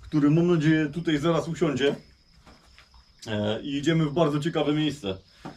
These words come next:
Poszukać czegoś nieco starszego, jakichś ciekawych, ciekawych zabytków, a może nawet jakiegoś skarba. Zwłaszcza że w rejonie kiedyś skarb jakiś tam wyszedł. No, yerba się tutaj zaraz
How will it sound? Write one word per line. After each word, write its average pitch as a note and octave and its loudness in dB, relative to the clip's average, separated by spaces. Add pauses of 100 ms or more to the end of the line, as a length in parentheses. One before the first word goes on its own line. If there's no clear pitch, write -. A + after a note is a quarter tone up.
(420)
Poszukać D3 -2
czegoś B2 -2
nieco C#3+ 2
starszego, B2 -4 (100)
jakichś G#2+ -12
ciekawych, A#2 -2
ciekawych E3+ -2
zabytków, D3+ -4 (380)
a - -6
może A#2+ 0
nawet B2+ -2
jakiegoś C#3 0
skarba. B2+ -4 (1400)
Zwłaszcza A2 0
że A2+ 0
w F#2+ -6
rejonie B2+ -2
kiedyś B2 -2
skarb A#2+ -4
jakiś A2+ -6
tam D3 -4
wyszedł. F#2+ -4 (1000)
No, C3 0
yerba B2+ 2
się B2 -4
tutaj A#2+ -8
zaraz A2+ -6